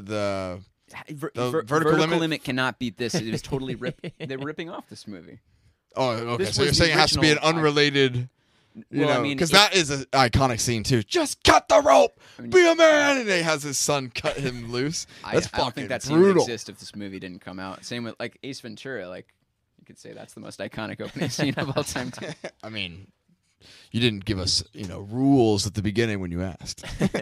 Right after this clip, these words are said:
Speaker 3: But
Speaker 2: But
Speaker 3: the
Speaker 2: it
Speaker 3: most iconic was the,
Speaker 1: Fuck.
Speaker 3: the rip-off of this movie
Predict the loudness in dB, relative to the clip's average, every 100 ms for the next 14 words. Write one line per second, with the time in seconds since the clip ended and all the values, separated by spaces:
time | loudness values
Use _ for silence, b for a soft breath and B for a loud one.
0 | -2 -2 -6 -6 -12 b b -4 -4 -2
1 | -4 -6 -8 -8 -10 -10 -8 -6 -6 -6
2 | -6 -10 -12 -12 -8 -8 -6 -8 -10 -20
3 | -16 -16 -16 -20 -20 -20